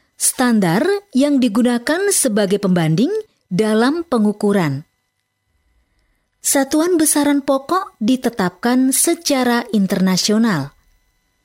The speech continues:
Besaran panjang mempunyai satuan meter. Besaran massa mempunyai satuan kilogram.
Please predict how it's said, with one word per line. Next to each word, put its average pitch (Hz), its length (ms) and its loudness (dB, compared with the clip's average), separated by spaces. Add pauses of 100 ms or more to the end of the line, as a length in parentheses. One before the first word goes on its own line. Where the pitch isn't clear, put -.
(100)
Besaran 220 480 0
panjang 247 480 0 (480)
mempunyai 302 720 0
satuan 262 560 0
meter. 233 480 -2 (960)
Besaran 294 480 0
massa 302 640 0 (240)
mempunyai 277 880 2
satuan 170 800 0
kilogram. 196 800 0